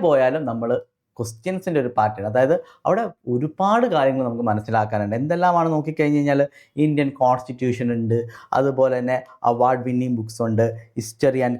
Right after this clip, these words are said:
culture ഉണ്ട്, awards and honors ഉണ്ട്, economy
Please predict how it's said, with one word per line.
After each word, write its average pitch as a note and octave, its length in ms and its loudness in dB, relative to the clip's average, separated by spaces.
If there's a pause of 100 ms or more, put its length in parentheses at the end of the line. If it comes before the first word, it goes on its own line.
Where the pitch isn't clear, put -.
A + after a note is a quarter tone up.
culture A2+ 400 0
ഉണ്ട്, A2 200 0 (440)
awards B2 460 2
and A#2+ 180 0
honors A#2 440 2
ഉണ്ട്, A2 200 0 (400)
economy B2+ 460 2